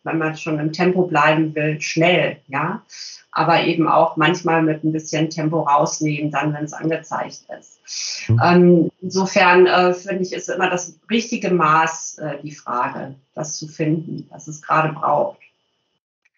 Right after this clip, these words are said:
Speaker 2: Ähm, in Ihrem Buch Slow Work, Slow Life interviewen Sie auch Menschen zu dem Thema. Fand ich ganz interessant. Am Ende ist das nochmal so eine schöne Aufarbeitung des Ganzen und vor allen Dingen gibt das nochmal verschiedene Perspektiven wieder.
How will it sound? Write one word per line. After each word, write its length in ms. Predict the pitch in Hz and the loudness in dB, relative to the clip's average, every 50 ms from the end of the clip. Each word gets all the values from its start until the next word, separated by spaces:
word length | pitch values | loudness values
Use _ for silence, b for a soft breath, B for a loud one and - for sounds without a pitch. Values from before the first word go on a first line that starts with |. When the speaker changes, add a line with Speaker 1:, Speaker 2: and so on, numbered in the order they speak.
| - - - | -20 -8 -2
Speaker 2:
Ähm, 280 | 131 131 123 127 143 120 | 0 2 2 2 2 0
in 140 | - - 120 | 0 0 2
Ihrem 280 | 123 147 131 131 117 113 | 2 4 4 4 4 4
Buch 280 | 123 151 175 165 - | 6 6 4 4 2
Slow 380 | - - - 135 147 175 165 131 | -2 0 4 4 6 6 4 4
Work, 360 | 123 131 131 147 160 156 - | 2 2 4 4 2 0 -2
Slow 320 | - - - 127 139 139 120 | -6 -4 0 0 0 2 2
Life 460 | 113 113 107 113 143 185 185 - - _ B B B B B B B B B B B | 2 2 2 2 0 -2 -4 -6 -12 _ B B B B B B B B B B B
interviewen 600 | - 123 - - 143 131 113 117 123 151 165 156 | -4 -4 -4 -2 -4 -4 -2 0 0 2 2 2
Sie 120 | 120 131 139 | 2 0 -2
auch 160 | - - - | -2 -2 0
Menschen 500 | 117 113 123 127 123 - 98 92 - - _ _ _ _ | 0 2 2 2 0 -2 -4 -8 -10 -12 _ _ _ _
zu 120 | - - | -8 -6
dem 160 | 95 95 92 | -4 -4 -6
Thema. 440 | 92 - 95 85 90 85 82 87 _ _ _ | -6 -6 -6 -6 -6 -8 -10 -14 _ _ _
Fand 180 | - - 131 113 | -6 -4 -2 0
ich 40 | |
ganz 140 | - 127 - | 0 -2 -2
interessant. 420 | 147 123 120 123 117 120 127 135 123 | -2 -4 -4 -2 0 0 0 0 0
Am 120 | 113 117 | 0 0
Ende 320 | 123 120 139 139 139 135 | 2 2 2 2 2 2
ist 180 | 131 135 131 - | 0 -2 -4 -4
das 140 | 127 117 117 | -4 -4 -4
nochmal 260 | 131 113 120 127 113 | -4 -4 -2 -2 -2
so 60 | 117 | 0
eine 80 | 127 113 | -2 -2
schöne 200 | 113 131 127 117 | 0 0 0 2
Aufarbeitung 520 | 120 143 113 135 120 113 127 131 127 135 | 2 2 0 0 0 2 0 0 0 0
des 120 | 123 117 120 | -2 -2 0
Ganzen 320 | - 120 123 123 127 135 | 0 0 0 -2 -2 -4
und 100 | 127 113 | -4 -2
vor 120 | - 123 | -2 0
allen 140 | 110 117 123 | 0 2 2
Dingen 180 | 120 120 117 117 | 2 2 2 0
gibt 200 | 120 127 127 - | 0 -2 -2 -4
das 120 | 120 117 | -4 -4
nochmal 300 | 127 113 120 127 120 113 | -2 -2 0 0 2 0
verschiedene 360 | 117 127 120 - - 131 131 | 0 -2 -4 -4 -2 -2 -2
Perspektiven 640 | 117 113 120 120 117 110 117 - - 165 151 107 - | -2 -2 -2 -2 -2 -4 -4 -2 -2 -2 0 0 -2
wieder. 300 | 92 90 87 87 85 85 | -2 -4 -4 -6 -6 -10